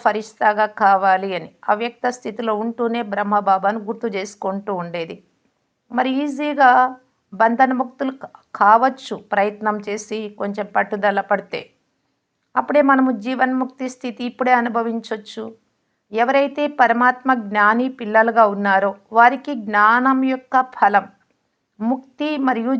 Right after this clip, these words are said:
జీవన్ముక్తుల వారసత్వము సంగం యుగంలోనే ఇక్కడే ప్రాప్తిస్తుంది. జ్ఞానం అంటే తెలివి. తెలివి గలవారు ఏ పని చేస్తున్నా సదా స్వయాన్ని బంధన ముక్తులుగా.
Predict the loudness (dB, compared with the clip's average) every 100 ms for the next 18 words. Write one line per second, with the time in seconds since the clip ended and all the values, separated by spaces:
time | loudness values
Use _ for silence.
0 | -4 -8 -4 2 2 2 -2 -4 0 0
1 | 2 4 6 6 0 -2 -2 -2 -2 -2
2 | -6 0 2 2 2 2 2 0 2 2
3 | 2 2 0 -4 -6 0 0 0 0 0
4 | -2 -14 -14 -12 -12 -10 -14 _ _ _
5 | _ _ _ _ _ -4 0 2 2 0
6 | 0 -4 -8 -6 -4 -4 -4 -8 _ -10
7 | -6 -4 -4 -2 2 4 6 4 4 -2
8 | -4 -2 0 0 -2 -6 -8 -10 -6 -4
9 | -6 -10 _ _ _ _ _ 0 2 6
10 | 4 2 -4 -2 2 2 0 -2 0 2
11 | 2 2 2 4 2 -2 -8 -6 -4 0
12 | 0